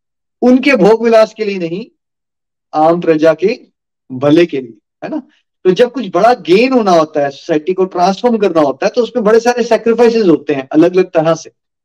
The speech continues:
ठीक है, अब जैसे जब हमारा देश आजाद हुआ होगा नितिन जी, तो क्या बहुत सारे लोगों ने फियर ऑफ डेथ से अपने आप को ऊपर जाके अपने आप को सैक्रिफाइस किया होगा यहाँ तक लाने के लिए, या गप्पे मार के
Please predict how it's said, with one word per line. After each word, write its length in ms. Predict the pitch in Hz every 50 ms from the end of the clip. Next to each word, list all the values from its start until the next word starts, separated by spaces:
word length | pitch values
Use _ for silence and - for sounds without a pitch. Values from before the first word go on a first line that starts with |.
| _ _ _ _ _ _ _ _
ठीक 160 | - 175 -
है, 120 | 311 302 - _ _ _ _ _ _ - -
अब 120 | 170 165
जैसे 300 | 156 175 202 196 233 247
जब 120 | 220 247
हमारा 240 | 233 226 220 220 226
देश 300 | 220 196 214 220 214 233
आजाद 300 | 226 196 196 196 214 202
हुआ 200 | 190 170 165 151
होगा 200 | 147 135 147 147
नितिन 240 | 147 147 156 180 190
जी, 180 | 220 240 233 _ _ _ _ _ _ _ _ -
तो 80 | 214 202
क्या 240 | - 190 196 214
बहुत 260 | 240 - 240 254 247 247
सारे 140 | 254 247
लोगों 260 | 247 247 240 240 254 247
ने 120 | 247 254 202 175 - _ _ _
फियर 280 | - 180 196 214 220 226
ऑफ 100 | 233 190
डेथ 160 | 170 185 202
से 200 | 202 - - 233
अपने 260 | 226 220 220 - 220
आप 180 | 214 214 220 220
को 100 | - 240
ऊपर 400 | 220 - 202 185 - - 220 208
जाके 320 | 185 202 196 196 196 208
अपने 200 | 202 - 185 202
आप 180 | 196 196 196 190
को 180 | - - 202 190
सैक्रिफाइस 580 | - 202 190 - 214 220 214 226 226 220 -
किया 200 | - 208 208 214
होगा 200 | 226 240 233 254
यहाँ 220 | 254 240 233 240 240
तक 120 | 254 240 233
लाने 200 | 233 226 240 247
के 100 | 247 254
लिए, 220 | 254 269 277 277
या 60 | 262
गप्पे 300 | 247 202 185 202 196 233
मार 240 | 226 220 214 214 202
के 340 | 190 220 220 214 214 208